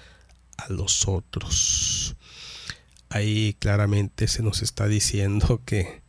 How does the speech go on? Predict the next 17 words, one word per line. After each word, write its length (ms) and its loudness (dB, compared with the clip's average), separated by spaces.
el 200 -2
cumplir 520 0
el 120 2
mandamiento 680 2
de 100 4
la 140 2
caridad 680 0
es 420 0
fundamental 1120 -4
para 240 0
la 140 -4
salvación. 840 -2
Sí, 260 0
sí, 240 -4
el 200 0
ser 200 2
humano 720 4